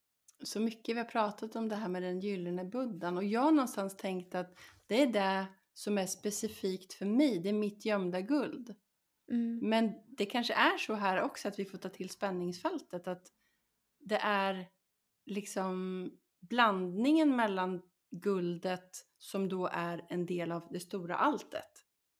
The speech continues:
Speaker 2: Ja.
Speaker 1: och som är samma hos alla,
Speaker 2: Mm.
Speaker 1: och det som specifikt kommer från mina lager utifrån uppväxt, kontext, social kontext, eh, land,
Speaker 2: Mm.
Speaker 1: tidpunkt man är född,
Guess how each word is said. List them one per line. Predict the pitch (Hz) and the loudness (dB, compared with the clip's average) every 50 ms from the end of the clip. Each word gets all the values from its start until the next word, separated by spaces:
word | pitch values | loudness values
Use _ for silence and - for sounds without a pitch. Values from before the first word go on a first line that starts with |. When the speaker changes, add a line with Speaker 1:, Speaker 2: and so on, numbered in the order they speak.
| - | -14
Speaker 2:
Ja. | - 208 220 233 233 233 | -6 -4 -2 -2 0 -2
Speaker 1:
och | 196 208 | -2 0
som | 214 202 196 | 2 2 2
är | 202 | 0
samma | 202 - - 330 349 302 208 180 | 2 4 6 8 8 8 6 4
hos | 160 185 - | 0 -2 -2
alla, | 185 - - - - - - _ _ _ _ _ _ _ - - | -4 -2 -2 -2 -4 -4 -6 _ _ _ _ _ _ _ 0 4
Speaker 2:
Mm. | 233 - 226 226 | 4 4 4 2
Speaker 1:
och | 233 - _ _ - - - - _ _ _ _ _ _ _ _ _ _ - | -6 -10 _ _ -18 -16 -16 -18 _ _ _ _ _ _ _ _ _ _ -12
det | - 180 - 220 208 196 202 202 | -8 -2 2 4 4 4 4 2
som | 202 - - 220 190 190 | -2 -4 -4 -2 -4 -4
specifikt | 190 - - 214 214 - 220 214 - - 302 302 311 302 302 - - _ _ - _ - | -6 -6 -6 -6 -4 -4 -6 -6 -4 0 2 2 2 2 0 -4 -18 _ _ -20 _ -16
kommer | - - 202 190 180 180 180 | -6 -4 -2 -2 0 -2 -2
från | 180 - 185 185 202 | -4 -6 -4 -2 -2
mina | 214 208 214 254 311 | 0 0 2 4 4
lager | 330 294 226 202 185 180 175 170 175 180 | 4 4 4 2 2 0 0 0 -2 -2
utifrån | 180 175 175 - 175 - 175 175 185 | -4 -4 -6 -8 -8 -6 -4 -4 -4
uppväxt, | 196 196 - - - - 185 185 185 - - - _ - | -4 -8 -10 -16 -6 -4 -4 -4 -4 -8 -18 -18 _ -20
kontext, | - - 196 190 190 - - 180 180 180 - - - | -12 -10 -10 -10 -8 -6 -6 -6 -6 -6 -12 -16 -10
social | - 208 202 - 202 208 214 | -8 -6 0 2 2 2 2
kontext, | 208 208 202 - 214 196 196 196 - - - - | 0 -6 -6 -4 -4 -4 -4 -4 -10 -16 -10 -6
eh, | 196 190 190 185 185 - - - - - - | -4 -2 -2 -4 -6 -10 -20 -20 -20 -12 -2
land, | 196 202 196 196 196 196 190 190 190 190 190 190 _ _ _ _ _ _ _ _ _ _ _ _ _ _ - 247 | 2 4 4 4 4 2 2 0 0 -2 -6 -8 _ _ _ _ _ _ _ _ _ _ _ _ _ _ -6 -2
Speaker 2:
Mm. | 226 220 214 | -2 2 2
Speaker 1:
tidpunkt | 240 233 220 196 180 180 - - 214 202 202 202 | 4 4 4 2 0 -6 -4 -2 0 0 0 0
man | - 185 190 190 | 0 0 0 0
är | |
född, | 196 - - 190 175 180 180 180 180 190 190 | -2 -2 0 2 2 2 2 -2 -4 -6 -8